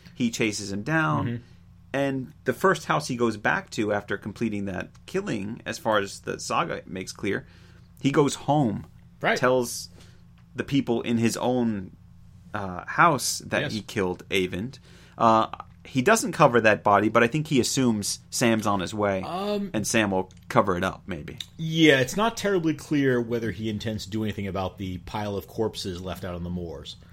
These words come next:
Speaker 1: Yeah, yeah.
Speaker 2: Uh, 'cause remember, it's not just Eyvind. It's Eyvind and some sixteen or seventeen other people
Speaker 1: Right.
Speaker 2: all piled up around him. Uh, and in that case, it's a little bit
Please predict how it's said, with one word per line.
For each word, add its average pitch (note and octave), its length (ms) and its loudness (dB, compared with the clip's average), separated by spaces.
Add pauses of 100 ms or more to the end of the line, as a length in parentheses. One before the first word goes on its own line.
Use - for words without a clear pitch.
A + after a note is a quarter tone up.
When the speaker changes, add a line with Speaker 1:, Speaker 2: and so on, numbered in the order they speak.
(100)
Speaker 1:
Yeah, D3+ 360 4
yeah. F2 220 -2
Speaker 2:
Uh, F2 80 -6
'cause - 120 -8
remember, E3 200 4
it's C3 120 2
not E3+ 140 6
just C3 160 0
Eyvind. F#2+ 420 6
It's F#2 300 -8
Eyvind B2 500 2
and G#2+ 500 -2 (160)
some A2 640 -4
sixteen B2+ 420 -4
or A2 60 -2
seventeen A2+ 340 -2
other G2 160 -4
people F#2+ 500 -8 (380)
Speaker 1:
Right. A#3 260 0
Speaker 2:
all A2+ 120 0
piled A#2 340 0
up F#2 140 -2
around A#2 340 -4
him. C2+ 80 -14 (720)
Uh, F#2+ 300 -4 (360)
and B2 100 2
in C3 120 2
that G3 240 6
case, A#2 360 4
it's - 120 -8
a A#2+ 40 0
little F3 260 4
bit D3+ 180 0